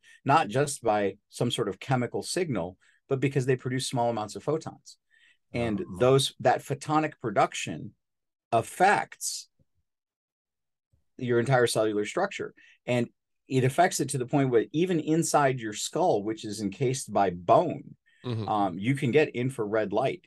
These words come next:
Speaker 1: into your head, and those photons will affect your entire brain structure. And so even if your eyes are closed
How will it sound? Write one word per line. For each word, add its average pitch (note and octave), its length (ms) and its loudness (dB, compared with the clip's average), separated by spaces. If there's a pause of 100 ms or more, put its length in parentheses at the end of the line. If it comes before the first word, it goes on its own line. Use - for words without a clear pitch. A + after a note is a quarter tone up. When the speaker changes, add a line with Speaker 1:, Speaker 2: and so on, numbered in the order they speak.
(100)
Speaker 1:
into A#2 320 -4
your F#2 120 -4
head, B2+ 360 -2 (720)
and G#2+ 260 0
those G#2 160 2
photons A#2 560 0
will F#2+ 160 -4
affect G#2+ 560 -4 (480)
your A2+ 220 -2
entire A2+ 640 2 (520)
brain D#3+ 300 0
structure. - 520 -12 (400)
And A#2+ 140 -2
so B2 300 4
even F#3 320 0
if C#3 160 -2
your G#2+ 120 -6
eyes A#2 300 0
are G2+ 80 -4
closed - 840 -2